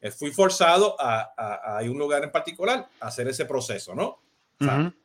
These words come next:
Speaker 1: el parque estaba controlando esa experiencia, no dejó que yo la controlara, ¿entiendes? Y
Speaker 2: Pero
Speaker 1: que,
Speaker 2: entonces
Speaker 1: y
Speaker 2: no es
Speaker 1: es
Speaker 2: una experiencia, no es una experiencia.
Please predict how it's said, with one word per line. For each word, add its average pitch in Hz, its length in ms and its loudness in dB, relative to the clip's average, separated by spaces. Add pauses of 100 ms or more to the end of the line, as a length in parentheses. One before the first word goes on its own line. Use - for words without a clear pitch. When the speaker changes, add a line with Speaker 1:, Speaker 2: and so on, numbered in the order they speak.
(180)
Speaker 1:
el 120 180 -8
parque 214 340 4
estaba 135 300 0
controlando 156 680 0
esa 135 220 -4
experiencia, 123 600 -2
no 110 140 -6
dejó 135 160 -4
que 139 80 -6
yo 120 140 -2
la 127 100 -2
controlara, 104 580 -6 (680)
¿entiendes? 101 540 -4 (320)
Y 147 100 -6
Speaker 2:
Pero 156 80 -4
Speaker 1:
que, 170 40 2
Speaker 2:
entonces 185 240 6
Speaker 1:
y 202 40 6
Speaker 2:
no 202 60 8
es 170 80 6
Speaker 1:
es - 20 6
Speaker 2:
una 202 100 8
experiencia, 175 840 4
no 151 80 0
es - 100 -2
una 170 80 2
experiencia. 143 540 -4